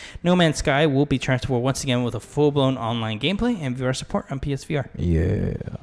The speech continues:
Speaker 1: Did you watch the trailer?
Speaker 2: Yeah.
Speaker 1: Yeah. So you, I
Speaker 2: I
Speaker 1: like
Speaker 2: wanna,
Speaker 1: the
Speaker 2: I
Speaker 1: part
Speaker 2: want
Speaker 1: where that guy was riding a beast or whatever that
Speaker 2: Mm-hmm.
Speaker 1: was.
Speaker 2: Yeah,
Speaker 1: It was
Speaker 2: you can
Speaker 1: cool.
Speaker 2: ride, you can ride stuff. I,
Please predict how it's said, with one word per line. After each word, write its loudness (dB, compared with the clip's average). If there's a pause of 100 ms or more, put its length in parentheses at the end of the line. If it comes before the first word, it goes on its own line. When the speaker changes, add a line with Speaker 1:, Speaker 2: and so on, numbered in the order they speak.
(260)
Speaker 1:
Did 0
you 6
watch 4
the -4
trailer? 0 (540)
Speaker 2:
Yeah. -2
Speaker 1:
Yeah. 0
So -2
you, -2
I -12
Speaker 2:
I -6
Speaker 1:
like 0
Speaker 2:
wanna, 6
Speaker 1:
the 2
Speaker 2:
I 6
Speaker 1:
part 8
Speaker 2:
want 6
Speaker 1:
where 4
that 2
guy 4
was -4
riding 0
a -6
beast -10
or -2
whatever 2
that 4
Speaker 2:
Mm-hmm. 0
Speaker 1:
was. 2
Speaker 2:
Yeah, 10
Speaker 1:
It 8
was 8
Speaker 2:
you 6
can 4
Speaker 1:
cool. 6
Speaker 2:
ride, 6
you 4
can 2
ride 2
stuff. -2
I, 4